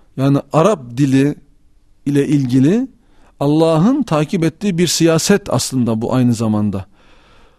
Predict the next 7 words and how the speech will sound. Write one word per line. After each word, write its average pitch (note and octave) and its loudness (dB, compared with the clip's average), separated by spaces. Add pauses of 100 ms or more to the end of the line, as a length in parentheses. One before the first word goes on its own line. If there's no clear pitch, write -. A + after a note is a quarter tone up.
(840)
Yani E3 0
Hazreti D#3+ 2
Osman F3 2
her D#3+ 0
ne F#3 2
kadar F3 2
Kur'an F3 -2